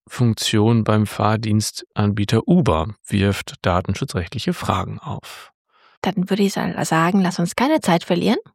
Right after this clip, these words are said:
Speaker 1: Und starte gerne rein.
Speaker 2: Das mache ich. So, das erste Thema. Der Landesbeauftragte für Datenschutz Niedersachsen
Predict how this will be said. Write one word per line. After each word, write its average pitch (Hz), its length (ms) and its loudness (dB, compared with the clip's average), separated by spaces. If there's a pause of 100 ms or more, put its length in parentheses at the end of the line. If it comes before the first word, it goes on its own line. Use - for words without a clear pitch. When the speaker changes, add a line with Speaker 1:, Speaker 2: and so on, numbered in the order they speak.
(260)
Speaker 1:
Und 147 120 0
starte 98 320 2
gerne 139 280 2
rein. 120 240 2 (500)
Speaker 2:
Das 302 160 -6
mache 175 220 0
ich. - 100 -14 (800)
So, 285 160 4
das 190 200 0
erste 175 320 0
Thema. 180 360 2 (380)
Der 165 120 4
Landesbeauftragte 185 1080 0
für - 120 -4
Datenschutz 269 520 -2
Niedersachsen 214 760 0